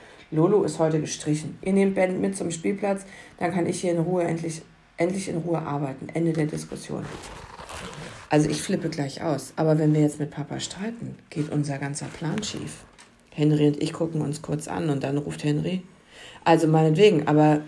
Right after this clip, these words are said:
gib Schub, Ben, wir haben Termine." Mann, der kann doch nicht sagen, dass wir Termine haben auf dem Spielplatz.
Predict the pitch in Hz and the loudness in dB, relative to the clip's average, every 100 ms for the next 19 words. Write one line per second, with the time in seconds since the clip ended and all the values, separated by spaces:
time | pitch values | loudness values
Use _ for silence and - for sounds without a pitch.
0 | - 190 190 - 277 294 156 139 151 160 | -4 -2 0 4 4 6 4 6 4 4
1 | 165 165 165 185 147 - - - _ _ | 2 2 4 4 2 -2 -10 -20 _ _
2 | _ - - _ - - 165 156 - 220 | _ -20 -20 _ -18 -8 -4 -4 -4 -4
3 | 190 170 - 190 208 190 196 - 147 156 | -2 -4 -6 -4 -4 -4 -6 -2 -2 0
4 | 233 202 135 139 160 156 - 160 156 - | 2 0 0 -4 -6 -8 -2 -2 -2 -6
5 | - 240 277 - 143 160 - - | -4 0 0 -2 -8 -8 -10 -12